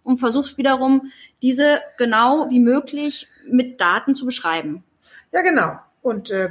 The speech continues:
Speaker 2: die Allgemeinbevölkerung oder die gesellschaftlichen Gruppen, äh, finden eben nicht in erster Linie das What interessant, äh,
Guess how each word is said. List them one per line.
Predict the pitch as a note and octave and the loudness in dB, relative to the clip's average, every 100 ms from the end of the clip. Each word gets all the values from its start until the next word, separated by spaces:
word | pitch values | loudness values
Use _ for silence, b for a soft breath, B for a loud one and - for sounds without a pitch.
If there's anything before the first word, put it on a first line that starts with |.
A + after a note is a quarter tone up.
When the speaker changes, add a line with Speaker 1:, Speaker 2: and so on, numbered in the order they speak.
| F#3+ | -6
Speaker 2:
die | - | -6
Allgemeinbevölkerung | - G#3 G3 G3 B3 C#4 - D4+ D4+ D4+ D4 E4+ F4 | -4 -2 -2 0 0 0 0 0 2 -2 -2 -2 -2
oder | G#3+ | -2
die | F3 | -4
gesellschaftlichen | E3+ E3 A3+ C4 C4+ C#4+ C#4 C#4 | -6 -4 -2 -2 -4 -6 -6 -6
Gruppen, | C#4+ D4 C#4+ C#4+ C4 B B B _ | -6 -6 -4 -6 -8 B B B _
äh, | - A#3+ A#3 A#3 A3+ A3 G3 G#3 - | -2 2 2 4 2 2 0 -4 -2
finden | C4+ B3+ A#3 A#3 | 0 0 -2 -6
eben | - A#3+ A#3 A#3 A3+ | -4 -2 0 -2 0
nicht | A#3 B3 B3 | 0 2 0
in | |
erster | G3 A3+ A3 G#3 | 0 -4 -2 -2
Linie | G#3 G3+ | 0 -2
das | F3+ E3+ F#3+ | -2 -4 0
What | G#3 - | 0 0
interessant, | D4+ B3+ C4+ - C4+ C4+ D4+ C4 | -6 -6 -6 -2 -2 -2 -4 -6
äh, | A#3+ A#3 A3+ | -2 0 0